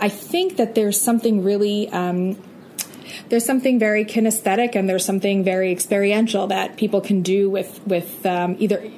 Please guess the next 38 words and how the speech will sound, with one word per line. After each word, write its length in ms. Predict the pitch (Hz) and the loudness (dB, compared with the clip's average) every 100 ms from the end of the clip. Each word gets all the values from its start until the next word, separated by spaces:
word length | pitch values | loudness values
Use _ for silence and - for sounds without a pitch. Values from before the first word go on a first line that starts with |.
| - | -2
with 180 | 214 190 | -2 2
younger 300 | 202 202 214 | 2 2 0
children 420 | 214 226 226 302 | 2 0 2 0
and 100 | 294 | 2
even 240 | 311 320 320 | 0 0 0
with, 180 | 311 302 | 0 -2
um, 260 | 277 277 | -2 -2
you 80 | 226 | 0
know, 120 | 247 | 2
older 300 | 220 269 269 | 2 2 2
learners 320 | 208 196 196 190 | 2 2 0 0
as 160 | 185 | 0
well. 360 | 196 262 175 190 | 0 0 0 0
Like 220 | 190 180 | 0 0
when 520 | 190 180 190 254 311 294 | -2 -4 0 0 2 2
you 180 | 254 | 2
have, 280 | 226 220 202 - - - - - - - - - - | 2 0 -2 -6 -16 -18 -18 -18 -18 -12 -8 -6 -2
when 140 | 214 | 2
you 80 | 220 | 4
have 320 | 214 196 - | 2 0 -2
made 460 | 208 208 247 277 247 | 2 4 4 2 2
that 200 | 240 233 | 2 0
step 300 | - 240 226 | 0 0 0
over, 320 | - 233 180 170 | 2 2 2 -2
you 240 | 175 220 | 0 0
have, 320 | 202 202 180 - - 185 170 180 - | 2 0 -2 -10 -14 -6 -6 -6 -8
you 260 | 233 208 226 | 0 4 4
are 100 | 196 202 - | 4 0 2
moving 400 | 220 294 294 269 | 4 4 2 2
in 80 | |
the 100 | 202 | 2
right 280 | 185 196 208 | 2 2 2
direction. 840 | 208 180 185 214 - - - 170 180 - - - | 0 0 0 0 -2 -2 -4 -6 -8 -12 -12 -8
Where, 760 | 160 180 233 240 247 240 247 240 - | -2 2 2 2 2 2 0 -4 -10
where 260 | - 214 254 | 0 2 4
are 20 | 254 | 2
you 160 | 247 | 2
going? 560 | 247 254 269 147 202 | 2 2 0 -2 -6